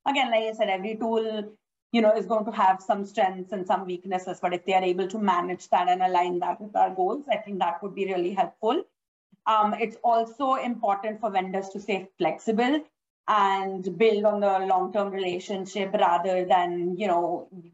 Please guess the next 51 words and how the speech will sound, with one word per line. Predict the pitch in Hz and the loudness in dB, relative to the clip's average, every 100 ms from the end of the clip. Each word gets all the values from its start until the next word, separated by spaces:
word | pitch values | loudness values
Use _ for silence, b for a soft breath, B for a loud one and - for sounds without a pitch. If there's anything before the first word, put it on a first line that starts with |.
| _ | _
"You | 185 190 | -10 -2
can't | 214 190 | 0 0
do | 185 175 | 0 0
this. | 180 165 - _ _ _ - | 0 0 -4 _ _ _ -4
Okay, | 180 170 | -2 -2
we | 170 | -4
can't | 175 175 175 | 0 0 0
do | 170 | -2
this." | 170 165 - | 0 -2 -4
Like, | 196 170 170 b b - | 2 2 2 b b -2
you | |
know, | 202 | 0
"We | 190 220 | 2 4
won't, | 226 220 220 | 6 4 2
we | 208 214 | -2 0
won't, | 208 208 208 - | 2 2 -2 -8
we | 190 | -2
won't | 214 220 208 | 2 2 2
do | 208 | -4
this | 196 190 - | -6 -6 -2
for | 202 | -2
you," | 185 190 | -2 -4
nickel | 202 196 202 | -4 -2 0
and | 196 190 | 0 2
diming | 185 185 190 | 0 -2 -8
you | 185 185 | -8 -8
for, | - 190 185 | -2 2 4
like, | 175 175 | 2 2
little | 180 175 175 | -4 -6 -6
stuff. | 170 - 202 202 - - _ _ - | -4 2 4 6 4 -4 _ _ -2
I | 214 | 0
think | 214 240 226 | 0 -4 2
that | 214 214 | 2 2
it's | 208 - 214 | -2 -6 0
very | 214 214 | 2 2
important. | 233 226 202 208 202 | 2 2 2 0 -2
Like, | 190 190 | -2 -2
I, | 180 185 202 202 202 _ _ _ _ _ _ _ _ _ | 0 0 0 -4 -8 _ _ _ _ _ _ _ _ _
one | 220 240 233 | 2 4 4
of | 240 | 2
my | 240 226 220 220 208 | 4 6 6 4 0
strong | - 262 240 247 | 0 4 4 6
vendors | 220 208 202 202 202 196 | 2 2 4 4 4 -2
is, | 208 196 190 | -2 -2 -4
is | 208 202 196 | -4 -2 0
someone | 240 202 202 202 | 0 2 0 0
that | 196 | -2
I | 190 | -4
think | 214 202 | -2 -2
I've | 202 | 0
entered | 185 180 196 196 | -2 0 0 -2